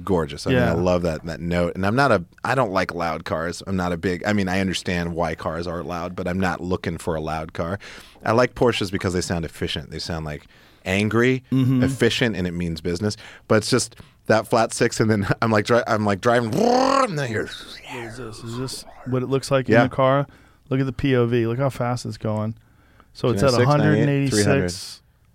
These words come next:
Speaker 1: three two. Yeah, and basically you're getting to the theoretical, you're getting to the limit of physics
Speaker 2: So now
Speaker 1: between
Speaker 2: look at
Speaker 1: tires.
Speaker 2: it, look how it's at two hundred miles an hour. Two
Speaker 1: Oh
Speaker 2: oh se-, look how
Speaker 1: my
Speaker 2: fast it's going.
Speaker 1: God.
Speaker 2: Two seventeen,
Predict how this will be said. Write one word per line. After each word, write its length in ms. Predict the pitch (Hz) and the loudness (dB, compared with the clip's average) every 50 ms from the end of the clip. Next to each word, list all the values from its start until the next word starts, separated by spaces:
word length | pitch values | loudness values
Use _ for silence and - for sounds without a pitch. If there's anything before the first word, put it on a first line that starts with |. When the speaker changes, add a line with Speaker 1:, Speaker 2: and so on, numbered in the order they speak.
| _ _ | _ _
Speaker 1:
three 160 | _ - 95 95 | _ -6 -6 -6
two. 240 | - - 107 101 98 _ - - - - - - - - - - | -2 0 0 0 -2 _ -16 -20 -20 -20 -20 -20 -20 -18 -4 2
Yeah, 140 | - 127 123 | 4 6 6
and 100 | 113 107 | 6 6
basically 480 | 135 143 165 - - 165 - 151 135 117 | 6 4 4 4 2 2 4 4 4 4
you're 120 | 110 113 | 4 2
getting 320 | 101 92 117 113 113 110 107 | 2 4 4 4 4 4 0
to 100 | - 107 | 0 0
the 120 | 90 92 | 0 0
theoretical, 840 | 87 - - - 120 117 110 104 101 95 95 92 - 101 90 87 82 80 | -2 -2 -4 -2 2 4 4 4 4 4 2 0 0 0 2 2 0 2
you're 140 | 113 117 120 | 2 2 4
getting 260 | - 143 131 127 113 101 | 4 4 4 4 2 0
to 120 | - 113 | 0 2
the 100 | 98 95 | 2 4
limit 320 | 87 92 92 90 85 73 - - - | 4 4 4 4 2 0 -4 -4 -4
of 100 | 85 - | -4 -2
physics 560 | - - 113 98 82 85 76 - - - - - | 2 2 2 2 2 -2 -6 -6 -10 -12 -10 -6
Speaker 2:
So 180 | - - 160 147 | 0 2 2 4
now 80 | 139 143 | 4 4
Speaker 1:
between 160 | 143 147 - | 2 2 0
Speaker 2:
look 20 | - | -2
at 60 | - | -2
Speaker 1:
tires. 640 | - - 101 - 185 - - 202 190 175 160 - - | 0 2 4 4 4 4 4 4 4 2 0 -2 -8
Speaker 2:
it, 40 | - - | -6 -2
look 140 | 147 147 - | -2 -2 -2
how 160 | - 170 160 160 | -2 -2 -2 -2
it's 140 | 147 - - | -2 -2 -2
at 160 | 139 127 110 - - 113 101 90 | -2 -2 -2 -4 -10 -10 -10 -8
two 220 | - - 147 147 | -4 0 2 2
hundred 220 | 147 147 151 143 143 | 2 2 2 0 0
miles 300 | 135 131 123 123 120 117 120 | 0 0 0 0 -2 -2 -4
an 80 | 120 113 | -4 -4
hour. 280 | 113 110 110 110 110 | -4 -2 -2 -4 -4
Two 40 | 113 - | -2 0
Speaker 1:
Oh 220 | 127 131 135 135 139 | 2 6 6 8 8
Speaker 2:
oh 100 | 143 143 | 6 4
se-, 40 | 139 - | 2 0
look 100 | - 131 120 | 0 0 2
how 100 | 127 127 | 4 4
Speaker 1:
my 140 | 127 123 120 | 4 4 2
Speaker 2:
fast 260 | 143 135 135 131 - | 2 2 0 -2 -4
it's 100 | - - | -8 -6
going. 260 | - 123 117 110 110 | -4 -4 -4 -4 -6
Speaker 1:
God. 60 | 117 | -6
Speaker 2:
Two 140 | - - 143 | -4 -4 -2
seventeen, 680 | 139 143 147 139 139 131 107 - 143 135 135 131 131 | 0 2 2 4 2 2 0 0 0 0 2 0 0